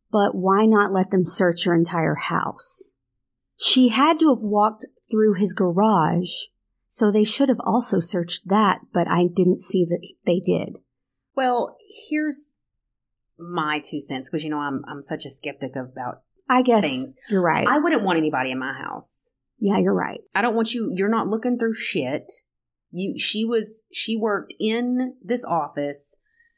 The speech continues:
Speaker 1: Yeah, you're right.
Speaker 2: You search here. That's it. You're not trolloping through. They had children. Don't disrupt.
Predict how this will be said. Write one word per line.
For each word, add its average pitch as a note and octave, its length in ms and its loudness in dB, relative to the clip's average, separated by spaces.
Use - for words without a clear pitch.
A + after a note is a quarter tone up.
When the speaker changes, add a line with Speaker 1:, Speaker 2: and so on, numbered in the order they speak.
Speaker 1:
Yeah, F3+ 220 0
you're G3 140 2
right. F3 340 0
Speaker 2:
You B3 240 2
search B3 460 -2
here. D3 580 -2
That's G3+ 300 -4
it. E3 240 -2
You're F3 100 -2
not F#3+ 220 -2
trolloping A3+ 520 -2
through. F#3+ 640 -2
They F3 120 -2
had E3+ 200 -6
children. G#3 880 -2
Don't G3 200 -2
disrupt. G3 520 -2